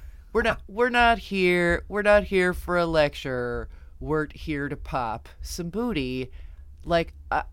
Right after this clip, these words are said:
Speaker 2: I'll sit for a lecture after this, but stop putting them together. It's annoying. That said, it was slightly less annoying to me than Rhythm Nation, so I had it in ninth place with four points.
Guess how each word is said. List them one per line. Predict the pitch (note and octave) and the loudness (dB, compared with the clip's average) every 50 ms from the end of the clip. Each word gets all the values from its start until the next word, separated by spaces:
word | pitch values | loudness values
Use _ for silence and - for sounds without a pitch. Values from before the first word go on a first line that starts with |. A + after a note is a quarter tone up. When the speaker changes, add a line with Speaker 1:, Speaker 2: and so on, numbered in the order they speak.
| - - | 2 4
Speaker 2:
I'll | A3+ A3+ A#3 | 6 6 4
sit | A3+ - - - D4 D4 - | 2 -2 -8 -6 -6 -6 -6
for | - - A#3 G#3+ | -6 -4 -2 0
a | F#3+ | 2
lecture | F3 E3 D#3+ D3+ - - D3+ B2+ - - - | 4 4 4 2 2 -4 -8 -8 -8 -6 -4
after | C#3+ C3 C#3+ D#3+ - - A3 A3+ | -2 0 -2 -2 -4 -6 -6 -4
this, | G3 A#3 A#3+ A#3+ A3+ - | -2 0 -2 -2 -2 -4
but | - - F#3 - | -8 -10 -10 -10
stop | - - - - A3+ G#3 A3+ A#3+ - - | -10 -10 -6 -2 0 0 0 -2 -4 -8
putting | - - G3+ F#3+ G3 F#3 | -6 -4 -2 -2 -2 -2
them | F3+ E3+ | -4 -6
together. | - - D#3+ A#2+ D3+ D3 C#3 C3+ C3+ C3 | -6 -6 -4 -2 0 0 0 0 -2 -2
It's | B2+ - C#3 | -4 -4 -6
annoying. | B2+ B2 B2 C3 B2+ B2 A#2+ A2 - - - - - - - - - - - - - - - - | -6 -4 -4 -4 -2 -4 -4 -6 -8 -10 -12 -12 -12 -14 -14 -14 -12 -12 -12 -12 -14 -14 -6 -2
That | - F#3+ G3 - | 0 0 0 0
said, | - G3 E3+ E3 D#3+ | 0 2 2 4 4
it | D#3+ C#3+ | 2 0
was | C#3+ D3+ D3 - | 0 -2 -2 -2
slightly | - - - D#3+ D#3 D3 C#3+ D3 | -4 -2 0 0 0 0 0 0
less | D3 E3 F3 E3 - | 0 0 0 0 -2
annoying | D3+ C3+ B2+ B2+ C3 C3 | -4 -4 -2 -4 -4 -4
to | - C3+ | -6 -6
me | C3 C3 | -4 -4
than | A#2+ B2+ A#2+ A#2 | -4 -4 -4 -2
Rhythm | D#3 E3+ E3 E3 E3 | -2 0 0 0 2
Nation, | F3+ F#3 F#3+ F#3 - A3 G#3 G3+ F#3+ | 2 0 0 0 0 0 -2 -2 -2
so | - - F3+ E3+ E3+ E3 D#3+ | -2 0 2 2 2 2 2
I | - - | 2 0
had | D3+ D3 D3 D3 | 0 0 0 0
it | D3 - - | -2 -4 -6
in | C#3 C#3 | -6 -4
ninth | C3+ C3 C3 B2+ - - | -4 -4 -4 -6 -8 -8
place | - C#3 B2 A#2+ - - - | -6 -4 -4 -4 -6 -8 -10
with | - - | -12 -12
four | - A2 G#2 - | -12 -12 -12 -12
points. | - - C#2+ A#1 - - - - - - - | -12 -12 -12 -12 -12 -14 -14 -14 -14 -14 -12